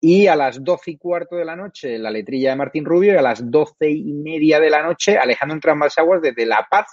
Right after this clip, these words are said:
que va a hablar de nuevas exclusivas sobre Evo Morales y su afición por la pedofilia, una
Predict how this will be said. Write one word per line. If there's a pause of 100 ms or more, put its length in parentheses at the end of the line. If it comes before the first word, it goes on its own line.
(120)
que
va
a
hablar (520)
de
nuevas
exclusivas
sobre
Evo
Morales
y
su
afición
por
la
pedofilia, (120)
una